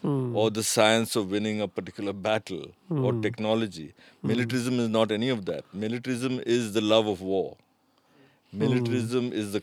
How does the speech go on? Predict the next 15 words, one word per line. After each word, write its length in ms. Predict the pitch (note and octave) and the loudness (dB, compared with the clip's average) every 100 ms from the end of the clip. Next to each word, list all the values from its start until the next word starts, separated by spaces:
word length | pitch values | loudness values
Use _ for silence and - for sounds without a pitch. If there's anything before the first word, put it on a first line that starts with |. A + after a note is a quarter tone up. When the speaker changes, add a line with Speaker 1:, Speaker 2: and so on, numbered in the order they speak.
| - C3 | 0 6
Speaker 2:
cult 240 | C3+ - | 6 6
of 180 | A#2 - | 0 -2
war. 300 | F#2 D#2+ - _ _ _ - | -6 -8 -8 _ _ _ -10
Speaker 1:
Hmm. 160 | C#3+ C3 | -4 0
Speaker 2:
Militarism 560 | A#2+ A#2 B2+ A#2 B2 | 0 0 -2 -2 -2
is 100 | A#2 A2 | -2 -2
the 80 | |
cult 400 | A2+ - B2 C#3 | -2 6 6 6
of 120 | C3 A2 | 2 0
martyrdom. 540 | G2+ F#2 G2 E2 C2+ - F2 | 0 0 -4 -8 -12 -16 -6
Martyrdom 460 | G2+ A#2 C3+ C#3+ | 0 2 4 4
Speaker 1:
Hmm. 60 | C3+ | 2
Speaker 2:
is 80 | A#2+ | 4
not 200 | C3 B2+ | 4 4
simply, 520 | B2 A#2 A2+ A2+ | 2 0 0 -2